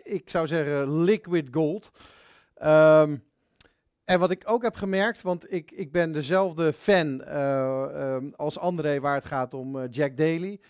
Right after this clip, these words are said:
En, ehm, eh, er is, van de vragen die klanten hebben: van waarom zou ik moeten kopen en wat maakt jouw product, eh,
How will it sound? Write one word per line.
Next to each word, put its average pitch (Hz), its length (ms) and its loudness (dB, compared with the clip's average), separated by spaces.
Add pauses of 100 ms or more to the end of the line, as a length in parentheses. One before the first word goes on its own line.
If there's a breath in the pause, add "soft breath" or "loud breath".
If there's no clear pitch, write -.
(300 soft breath)
En, 147 480 -4
ehm, 147 640 -2 (360)
eh, 160 220 -8
er 170 220 -2
is, - 220 -12
van 202 300 -4
de 175 300 0
vragen 202 640 -2
die 151 320 -10 (440)
klanten 214 440 2
hebben: 214 420 0 (160)
van 151 200 -6
waarom 196 300 0
zou 175 240 0
ik 156 60 -10
moeten 165 220 -10
kopen 165 440 0
en 160 120 -4
wat 185 160 -2
maakt 180 200 -6
jouw 160 160 0
product, 156 440 -8
eh, 147 100 -2